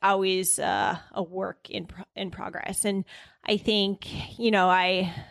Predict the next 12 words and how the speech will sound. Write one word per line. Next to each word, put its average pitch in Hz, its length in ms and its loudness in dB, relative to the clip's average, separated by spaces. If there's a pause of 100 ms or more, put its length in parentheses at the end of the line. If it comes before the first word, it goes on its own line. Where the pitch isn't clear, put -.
I - 80 0
have 226 240 0
to 254 100 -2
be 220 80 2
a 208 60 2
little 202 160 0
conscious. 208 760 -6 (420)
Uh, 185 180 0
my 190 140 -4
husband, 190 420 -2
Zach, 196 360 -4
you, 202 200 -12